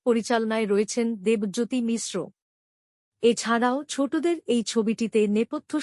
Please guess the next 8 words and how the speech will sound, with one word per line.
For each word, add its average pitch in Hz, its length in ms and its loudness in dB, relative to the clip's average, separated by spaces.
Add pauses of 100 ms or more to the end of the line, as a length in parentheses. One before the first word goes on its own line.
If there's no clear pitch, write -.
সঙ্গীতে 254 400 0
রয়েছেন 202 400 2 (340)
রূপম 302 360 0 (100)
ইসলাম, 285 380 -2 (140)
অন্বেষা 262 480 0
দত্ত 190 380 -2
চৌধুরী 214 520 0 (220)
এবং 233 220 4